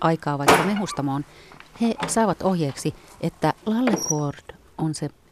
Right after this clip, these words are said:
iso punainen vanha talo tien varressa. Yleensä he kuitenkin ajavat ohi, koska luulevat sitä esimerkiksi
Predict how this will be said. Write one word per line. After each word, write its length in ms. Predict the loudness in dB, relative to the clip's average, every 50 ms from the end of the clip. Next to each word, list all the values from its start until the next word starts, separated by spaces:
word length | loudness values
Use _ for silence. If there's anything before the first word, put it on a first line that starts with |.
| -2 0
iso 360 | 2 2 2 2 2 2 2 2 2 2
punainen 560 | 4 4 4 4 4 4 2 0 0 0 0
vanha 300 | 0 0 0 0 -4 -6 -6
talo 320 | -4 -4 -4 -2 -4 -6 -8 -12 _ _
tien 260 | -6 -6 -6 -6 -8
varressa. 460 | -12 -12 -14 -14 -16 -14 -14 -14 -14 -16 _ _ -18 _ -16 -16 -16 -20 -20 -20 -8 -2
Yleensä 360 | 2 4 4 4 4 2 0
he 120 | 0 0 -2
kuitenkin 580 | 0 0 0 0 0 -2 -2 -2 -4 -8 -6 0
ajavat 400 | 0 0 2 2 -2 -4 -6 -8 -10 -8 -2
ohi, 320 | 0 0 0 0 -2 -4 -6 -8 -14 -18 -20 -20 -20 -8 -6
koska 220 | -6 -6 -4 -4 -2
luulevat 400 | 0 0 0 0 0 -2 -2 -4
sitä 220 | -4 -2 -2 -2 -2
esimerkiksi 600 | -2 -4 -2 -4 -4 -4 -4 -6 -8 -8 -8 -12